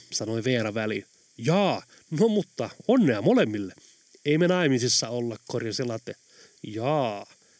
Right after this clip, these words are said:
Pekka näytti hölmistyneeltä. "Ei vielä", sanoi Veera.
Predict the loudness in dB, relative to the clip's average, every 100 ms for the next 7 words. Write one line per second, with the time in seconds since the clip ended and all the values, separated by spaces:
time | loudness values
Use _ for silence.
0 | _ _ -4 -2 -6 -6 -4 0 0 0
1 | -2 -4 -6 -6 -8 -12 -18 -20 -20 -20
2 | -6 0 0 0 0 2 0 -4 -10 -20
3 | _ -10 -8 -6 -4 -2 -4 -6